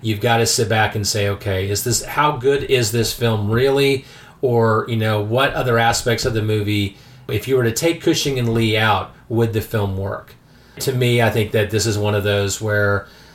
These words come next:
their presence in the film is great, but there's some deficiencies that, that shine if you take a step back and take a look at it, which is what I've done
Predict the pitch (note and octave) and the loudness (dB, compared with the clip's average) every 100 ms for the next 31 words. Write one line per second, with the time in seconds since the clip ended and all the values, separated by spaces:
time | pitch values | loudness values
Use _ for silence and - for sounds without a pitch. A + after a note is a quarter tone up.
0 | - A#2 A2 - C#3 C3 C3+ A#2+ B2 A2 | -12 -2 0 0 0 0 2 0 0 -2
1 | - A2+ G#2+ A2 - - - - A2 G#2+ | 0 0 0 -2 -8 -18 -18 -6 -6 -4
2 | A#2 C3+ C#3+ A#2 A2 - - - - - | -2 0 2 2 -2 -6 -20 -20 -20 -18
3 | A2+ - A#2+ G2+ G2+ - - - - - | -8 0 2 2 -2 -8 -10 -14 -20 -20
4 | _ A#2+ A2+ B2+ A#2 - G#2+ - G#2 A2 | _ -2 -2 0 -2 0 -2 -2 -4 -4
5 | G#2 G2 G#2 - A2+ G2+ - G#2+ G#2+ D#3 | -4 -4 -6 -6 -6 -4 -2 0 -2 -2
6 | D3 D3 C#3 D3 C3 A#2 - A#2 - A2 | -2 -4 0 2 2 2 2 0 0 0
7 | G#2+ G#2 G2 G#2 G2+ G2+ G2+ G2 G2+ G#2 | 0 -2 -4 -4 -2 -4 -2 -4 -4 -6
8 | G#2+ G#2+ A2 G#2 G2 G#2 G#2 G2 | -4 -2 0 0 0 0 0 0